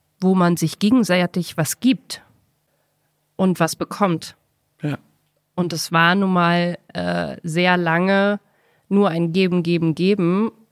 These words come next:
Speaker 1: Und jetzt auf einmal kriegst du was zurück. Und wenn ich mich irgendwo anhaue, mir den Fuß anhaue,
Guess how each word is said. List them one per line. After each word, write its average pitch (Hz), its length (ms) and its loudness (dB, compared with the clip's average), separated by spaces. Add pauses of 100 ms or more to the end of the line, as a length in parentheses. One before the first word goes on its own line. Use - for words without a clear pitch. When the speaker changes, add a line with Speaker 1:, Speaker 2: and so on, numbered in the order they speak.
(180)
Speaker 1:
Und 175 160 0
jetzt 180 200 0
auf - 160 -2
einmal 180 240 0
kriegst - 260 -10
du 180 60 -10
was 185 200 -2
zurück. 220 300 -2
Und 170 160 0
wenn 170 140 0
ich 170 120 -6
mich 170 140 -4
irgendwo 165 320 0
anhaue, 175 520 2
mir 170 120 2
den 160 140 -2
Fuß - 280 -8
anhaue, 165 580 0